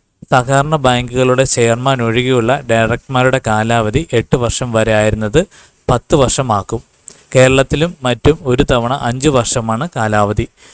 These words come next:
രണ്ട് തവണ ഡയറക്ടറാകുന്ന വ്യക്തി എട്ടാം വർഷത്തിൽ സ്ഥാനം ഒഴിയേണ്ട അവസ്ഥയുണ്ടായിരുന്നത് ഒഴിവാകും. അർബൻ സഹകരണ ബാങ്കുകളിലും കേരള ബാങ്കിലും ഇത് ബാധകമാകും. ബാങ്കിംഗ് റെഗുലേഷൻ ആക്ടാണ് ഇതിനായി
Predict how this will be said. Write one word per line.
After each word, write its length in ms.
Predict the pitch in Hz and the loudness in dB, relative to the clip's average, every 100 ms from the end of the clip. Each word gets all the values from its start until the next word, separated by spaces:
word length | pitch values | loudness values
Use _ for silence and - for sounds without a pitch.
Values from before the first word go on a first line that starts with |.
| - | -2
രണ്ട് 260 | 127 131 147 151 | -2 0 0 0
തവണ 280 | 127 127 147 | -2 -4 -4
ഡയറക്ടറാകുന്ന 880 | 120 117 117 123 - 135 120 117 123 | 0 2 4 2 0 0 2 0 -2
വ്യക്തി 420 | 110 - - 165 | -4 -4 -6 -4
എട്ടാം 440 | 160 117 - 131 135 | -4 -4 0 0 2
വർഷത്തിൽ 480 | 120 - 120 156 156 | -2 -2 -4 -4 -2
സ്ഥാനം 560 | - 123 117 135 123 | -2 0 0 0 0
ഒഴിയേണ്ട 400 | 113 113 117 120 | 0 2 0 0
അവസ്ഥയുണ്ടായിരുന്നത് 1120 | 147 120 113 - 127 110 107 110 107 110 139 220 - - - - | 0 0 2 2 0 0 2 2 0 2 2 0 -8 -20 -12 0
ഒഴിവാകും. 580 | 127 123 113 101 101 - _ _ _ - | 4 6 4 2 -2 -10 _ _ _ -2
അർബൻ 380 | 127 123 151 165 | 0 2 0 0
സഹകരണ 500 | - 123 120 123 131 | 0 0 0 -2 -2
ബാങ്കുകളിലും 880 | 120 113 110 117 113 113 151 - _ - | 0 0 0 0 0 0 -2 -6 _ -2
കേരള 440 | 123 127 131 139 | 2 4 4 4
ബാങ്കിലും 540 | 135 113 107 107 127 170 127 | 4 2 2 0 -2 -2 -2
ഇത് 180 | 117 | 0
ബാധകമാകും. 800 | 151 117 107 117 120 104 98 101 - _ - - - | 2 2 2 0 -2 0 -2 -2 -10 _ -20 -14 0
ബാങ്കിംഗ് 580 | 123 131 139 156 165 127 | 2 2 0 -4 -4 -2
റെഗുലേഷൻ 580 | 120 120 127 127 156 147 | 0 2 2 0 -6 -4
ആക്ടാണ് 560 | 120 117 - 123 113 170 | -2 -2 0 0 0 -2
ഇതിനായി 480 | 131 117 117 151 | -2 -2 -2 -2